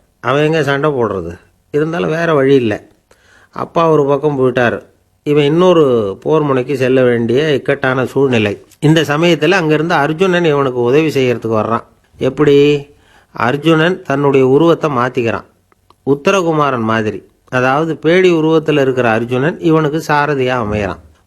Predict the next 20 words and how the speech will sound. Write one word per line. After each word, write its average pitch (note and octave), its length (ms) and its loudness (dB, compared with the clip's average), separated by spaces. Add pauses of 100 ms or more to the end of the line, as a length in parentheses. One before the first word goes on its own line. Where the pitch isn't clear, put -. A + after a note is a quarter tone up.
(120)
போர் G3 280 4
முனைக்கு E3+ 380 0
போய் D#3 240 2
சேர்ந்த D3+ 380 0
உடனே A2 420 -2
உத்தரகுமாரன் D#3+ 720 0
தேர் D3+ 240 0
ஓட்டுறான். A#2 420 -2 (140)
அர்ஜுனன் F3+ 520 0
கௌரவ F3 400 2
சேனைகளை D3 520 -2
விரட்டி C#3+ 300 0
அடிக்கிறான். A2 400 -2 (360)
அவங்கெல்லாம் F3 520 0
புறமுதுகிட்டு E3 640 0
ஓடி D3 280 2
போறாங்க. A2+ 420 -2 (140)
அதுக்கப்புறம் F3 560 -2
ஊருக்கு E3 320 0
திரும்புறப்போ C#3 640 -2